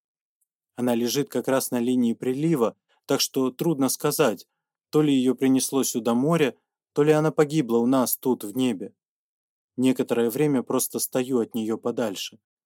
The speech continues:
Наконец решаю дунуть висящий на шее свисток. Тут же появляются мать с сестрами, высыпав из дверей и устремившись ко мне по песку бело-голубыми тенями.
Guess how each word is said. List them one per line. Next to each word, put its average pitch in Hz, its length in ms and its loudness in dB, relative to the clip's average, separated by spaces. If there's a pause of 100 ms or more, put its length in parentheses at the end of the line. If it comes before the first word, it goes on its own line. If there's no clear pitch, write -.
(360)
Наконец 143 480 -2
решаю 131 460 2
дунуть 143 440 0
висящий 139 500 -2
на 113 120 0
шее 127 260 0
свисток. - 600 -4 (680)
Тут 147 180 -2
же 131 100 0
появляются 123 640 0
мать 123 240 0
с - 40 -4
сестрами, 123 600 0 (320)
высыпав 123 560 0
из 117 140 -2
дверей 123 360 2
и - 20 2
устремившись 120 680 -2
ко 120 140 -2
мне 131 180 0
по 117 140 -2
песку 143 440 -2
бело-голубыми 120 800 0
тенями. 113 500 -6